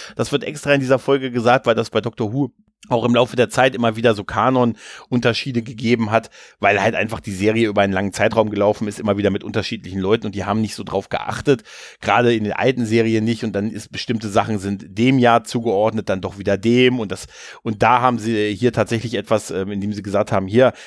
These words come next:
die große Intelligenz, äh, ist auf Unit gestoßen, das ist diese, diese, äh, Polizeispezialeinheit quasi, die zur Bekämpfung von den Aliens da ist.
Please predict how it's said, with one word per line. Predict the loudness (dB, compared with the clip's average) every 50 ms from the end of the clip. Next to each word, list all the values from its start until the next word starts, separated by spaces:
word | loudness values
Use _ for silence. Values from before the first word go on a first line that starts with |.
| -18 _
die | -14
große | -4 -2 -2 -2 -2
Intelligenz, | -6 -4 -2 -2 0 4 4 4 4 2 0 -6
äh, | -6 -4 -2 -2 -2 -2
ist | -2 -6
auf | -6 -6 -2
Unit | 0 2 2 2 2 0
gestoßen, | -2 -8 -4 -4 -4 -4 -2 -2 -4
das | -4 -4
ist | -8 -10
diese, | -8 -4 -2 -2 -2 -4 -8 -20 -20 -20 -20 -16 _
diese, | -6 -2 0 0 0 -2 -4 -10 -12 -10
äh, | -10 -8 -8 -8 -10 -12 -10
Polizeispezialeinheit | -6 -6 -6 -2 0 0 0 0 -2 -10 -2 2 2 4 4 4 2 2 0 -2 -2 0
quasi, | 0 0 0 2 0 -4 -8
die | -10 -12
zur | -12 -12 -12
Bekämpfung | -12 -4 -2 -2 -2 0 -2 -4
von | -2 -4 -4
den | -4 -4 -4
Aliens | -2 0 0 0 0 -2 -4 -2 2
da | 2 4 4 4
ist. | 2 0 -4